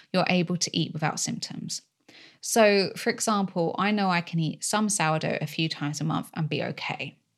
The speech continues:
Now, in functional medicine, the way that we would do this is with a very short-term elimination diet, where we remove the key inflammatory and allergy-,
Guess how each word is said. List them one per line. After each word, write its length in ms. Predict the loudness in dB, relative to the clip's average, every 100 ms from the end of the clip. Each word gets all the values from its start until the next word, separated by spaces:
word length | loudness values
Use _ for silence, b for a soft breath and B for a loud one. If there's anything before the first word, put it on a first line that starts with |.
| -20 B B B 4
Now, 340 | 6 8 6
in 120 | 0
functional 500 | 0 0 0 0 4
medicine, 800 | 6 6 6 0 -2 -4 -6 -6
the 200 | 0 0
way 280 | 4 6 6
that 180 | 4 2
we 160 | 2 0
would 240 | -2 -2
do 240 | 0 0
this 420 | 2 0 0 -4 0
is 200 | 0 2
with 140 | 0
a 80 | 0
very 320 | 0 2 2
short-term 800 | 0 -2 -2 -2 -6 -2 0 0
elimination 640 | 0 0 0 0 -2 -4 -6
diet, 380 | -6 -8 -8 -12 _ B B B
where 260 | 4 6 6
we 160 | 6 4
remove 440 | 4 6 4 2
the 80 | -2
key 280 | -2 2 2
inflammatory 640 | 0 0 -2 -2 0 2
and 160 | 2 0
allergy-, 600 | 0 0 -2 -2 -4